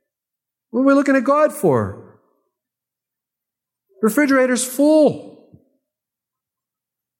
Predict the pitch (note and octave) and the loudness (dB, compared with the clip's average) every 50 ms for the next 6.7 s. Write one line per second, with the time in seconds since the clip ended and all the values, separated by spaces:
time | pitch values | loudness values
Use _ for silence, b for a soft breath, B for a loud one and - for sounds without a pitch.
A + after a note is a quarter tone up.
0 | _ _ _ _ _ _ _ _ _ _ - G3 A3 A3+ G#3 F#3 G#3+ G#3 G3+ E3+ | _ _ _ _ _ _ _ _ _ _ -6 -4 -4 -2 -2 -2 -2 -4 -2 -4
1 | F#3+ F#3 F3 E3 F3 E3+ E3 D#3+ D#3 C#3+ - D3 C3+ B2+ B2 - - D2+ D#2+ - | -4 -6 -4 -4 -6 -6 -6 -6 -6 -8 -8 -10 -10 -12 -12 -16 -20 -20 -20 -20
2 | _ _ _ _ _ _ _ _ _ _ _ _ _ _ _ _ _ _ _ F#4+ | _ _ _ _ _ _ _ _ _ _ _ _ _ _ _ _ _ _ _ _
3 | F#4 F#4 F#4 F#4 _ _ _ E5 E5 E5 E5 E5 F#5 F#5 F#5+ G#5+ G5+ _ _ E4+ | _ _ _ _ _ _ _ _ _ _ _ _ _ _ _ _ _ _ _ _
4 | _ _ _ _ _ _ G#4+ A4 A4 G#4+ G#4+ G#4 G#4 G#4 G4+ G4 - _ _ _ | _ _ _ _ _ _ _ -20 -20 _ -20 -20 -20 -20 -20 -20 -20 _ _ _
5 | _ _ _ _ _ _ A2+ A#2 - A2+ A2 A2+ G#2 - G#2+ G2+ F#2 F2+ F2 - | _ _ _ _ _ _ -6 -6 -6 -6 -6 -8 -10 -10 -10 -12 -16 -16 -16 -18
6 | - - - E3+ F#3 F#3+ D#3 - - - - - _ | -18 -12 -8 -8 -6 -6 -8 -8 -10 -16 -20 -20 _